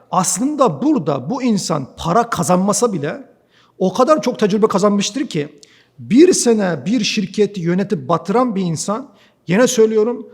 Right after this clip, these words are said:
Harvard'ın M B A'siymiş, bilmem ne, Boğaziçi Üniversitesi'nin işletme mezunuymuş. Ya bir şirketi açıp kapatan, batıran bir insanın tecrübesi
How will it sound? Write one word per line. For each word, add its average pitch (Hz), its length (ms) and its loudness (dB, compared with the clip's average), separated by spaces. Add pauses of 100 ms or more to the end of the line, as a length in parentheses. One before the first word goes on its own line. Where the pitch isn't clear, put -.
(160)
Harvard'ın 220 540 2
M 190 320 0
B 226 180 0
A'siymiş, 269 760 -2 (220)
bilmem 233 520 2
ne, 240 220 2 (140)
Boğaziçi 226 520 4
Üniversitesi'nin 233 800 0 (220)
işletme 240 640 2 (160)
mezunuymuş. 220 840 2 (280)
Ya 208 240 2
bir 254 120 2
şirketi 233 800 -2 (220)
açıp 254 360 2 (400)
kapatan, 233 540 2
batıran 233 380 2
bir 247 60 -2
insanın 208 480 0
tecrübesi 247 640 0